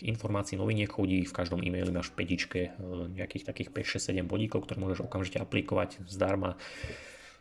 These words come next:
Môžu ti, môžu ti veľa pomôcť, čiže byť v newsletteri sa naozaj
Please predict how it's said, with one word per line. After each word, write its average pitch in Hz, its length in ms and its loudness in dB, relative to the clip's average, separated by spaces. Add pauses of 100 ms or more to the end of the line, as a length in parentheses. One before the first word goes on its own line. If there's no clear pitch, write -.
(240)
Môžu 95 240 2
ti, 98 240 -2 (160)
môžu 98 160 2
ti 98 160 2
veľa 95 240 4
pomôcť, 127 320 4
čiže 95 240 2
byť 98 120 6 (120)
v - 80 -2
newsletteri 98 400 6
sa 90 160 0
naozaj 90 320 2